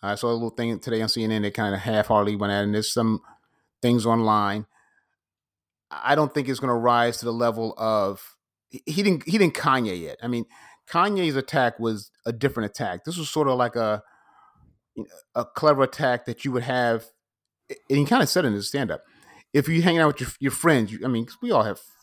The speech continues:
friends of, of different, you know, groupings. It's like, you know what? And, and Derek and, and, and, uh, Keith can, uh, uh, acknowledge this.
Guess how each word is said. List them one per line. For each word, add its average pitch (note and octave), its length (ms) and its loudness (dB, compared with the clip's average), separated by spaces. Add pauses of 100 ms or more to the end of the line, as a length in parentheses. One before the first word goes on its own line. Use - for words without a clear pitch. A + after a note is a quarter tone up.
friends B2+ 240 2
of, G#2+ 160 -4
of G#2+ 180 -6
different, A2+ 440 -2 (400)
you G#2+ 120 -8
know, F#2+ 220 -8 (140)
groupings. A#2+ 520 -2 (360)
It's F3+ 280 -6
like, F3+ 120 2 (100)
you F3+ 80 -2
know G3+ 120 2
what? - 160 2 (640)
And, C3 140 -2
and B2 140 -2
Derek B2 220 2
and, B2 100 0
and, A2 260 -4
and, G#2 240 -2
uh, G2+ 180 0
Keith B2 240 -6
can, A2 140 -4
uh, G#2 80 -4 (360)
uh, F#2 320 -12 (380)
acknowledge A2 360 -4
this. G2 180 -10